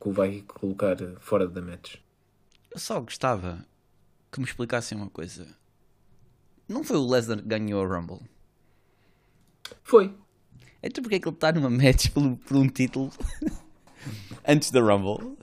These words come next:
Speaker 2: O que é que
Speaker 1: É para o caso de não ganhar, é tipo, eh, apostar, eh, em dois cavalos, né? Se tu não ganhares, tens
Speaker 2: Mas
Speaker 1: ainda
Speaker 2: quer dizer,
Speaker 1: o tua
Speaker 2: mas,
Speaker 1: chance.
Speaker 2: não, é, é, eu tô, eu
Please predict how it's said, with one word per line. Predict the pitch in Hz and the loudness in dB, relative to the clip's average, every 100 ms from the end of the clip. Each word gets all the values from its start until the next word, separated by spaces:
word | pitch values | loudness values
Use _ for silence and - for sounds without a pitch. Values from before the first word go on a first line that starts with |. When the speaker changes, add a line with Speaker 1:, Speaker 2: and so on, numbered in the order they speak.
| - | -20
Speaker 2:
O | - | -8
que | 220 | -6
é | |
que | 247 - - - | -2 -2 -4 -2
Speaker 1:
É | - | -2
para | - 117 | 2 4
o | |
caso | 120 127 123 113 | 6 6 4 2
de | 123 120 117 117 117 | 2 4 4 2 4
não | 123 | 4
ganhar, | 120 117 117 | 6 4 6
é | 123 | 6
tipo, | 127 127 135 139 135 131 135 131 131 135 135 | 6 2 4 6 8 6 4 2 0 -2 0
eh, | 135 131 131 131 131 131 131 127 127 123 | 2 4 6 4 4 4 2 0 0 -2
apostar, | 127 - 123 117 | -4 0 2 4
eh, | 120 113 117 113 113 113 | 2 2 0 0 0 -2
em | 113 | -2
dois | 110 | -2
cavalos, | - 131 143 | 0 2 2
né? | 120 101 - | 0 -6 -8
Se | - | -12
tu | - 107 | -6 -2
não | 113 | 2
ganhares, | 113 117 127 131 - - | 2 2 0 -2 -8 -6
tens | 135 131 | -2 0
Speaker 2:
Mas | 139 | 2
Speaker 1:
ainda | 139 | 6
Speaker 2:
quer | 143 | 6
dizer, | 143 143 143 | 8 6 6
Speaker 1:
o | 143 143 135 | 4 2 -2
tua | - 139 139 127 | -2 2 2 2
Speaker 2:
mas, | 127 | 0
Speaker 1:
chance. | - - - - 135 127 110 | -2 -6 -4 0 2 2 0
Speaker 2:
não, | 92 - - - | -4 -8 -12 -2
é, | 123 120 | 0 2
é, | 139 | 0
eu | 139 139 | 0 0
tô, | 160 123 104 | 0 -2 -2
eu | 110 | -4